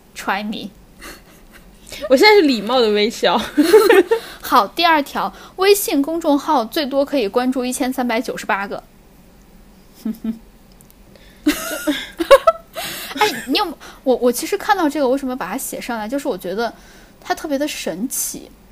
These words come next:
Speaker 1: 一般要关注，
Speaker 2: 嗯。
Speaker 1: 你可能就关注一个整数，比如说，啊，最多关注一千个，最多关注一千五百个，最多关注一千八百个。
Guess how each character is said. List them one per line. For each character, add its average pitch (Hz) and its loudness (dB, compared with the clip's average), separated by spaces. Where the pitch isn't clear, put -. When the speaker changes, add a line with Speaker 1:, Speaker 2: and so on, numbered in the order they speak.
Speaker 1:
一 359 0
般 370 -2
要 330 0
关 262 0
注， 294 -6
Speaker 2:
嗯。 226 -6
Speaker 1:
你 226 -6
可 254 -10
能 180 -8
就 220 -6
关 269 0
注 269 -2
一 233 -4
个 247 -2
整 - -8
数， 196 -10
比 180 -16
如 143 -12
说， 180 -8
啊， 175 -10
最 233 -8
多 226 -2
关 214 -8
注 208 -8
一 208 -8
千 202 -10
个， 185 -6
最 208 -10
多 208 -6
关 214 -8
注 202 -8
一 196 -10
千 202 -10
五 196 -8
百 196 -10
个， - -14
最 247 -4
多 233 -4
关 226 -6
注 233 -6
一 226 -12
千 240 -6
八 254 0
百 165 -8
个。 165 -10